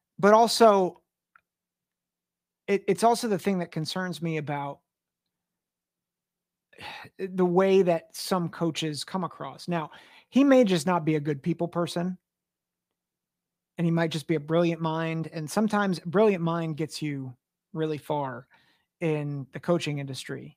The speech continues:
uh, particularly as a coordinator or maybe at a lower level school. But if you don't know how to love your people,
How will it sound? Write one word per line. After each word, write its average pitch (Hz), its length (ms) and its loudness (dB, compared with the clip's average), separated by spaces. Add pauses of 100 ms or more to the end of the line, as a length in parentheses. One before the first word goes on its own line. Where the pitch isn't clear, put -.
(120)
uh, 156 120 -12
particularly 160 500 -6
as 139 100 -12
a 131 40 -18
coordinator 208 720 2
or 165 100 -4
maybe 160 220 -2
at 151 80 -4
a 147 60 -6
lower 151 240 -4
level 143 180 -10
school. 165 560 -2 (760)
But 180 120 6
if - 160 0
you 233 80 4
don't 262 160 4
know 196 100 -2
how 175 200 2
to 151 80 -4
love 170 680 -4 (120)
your 165 340 -2
people, 143 600 -14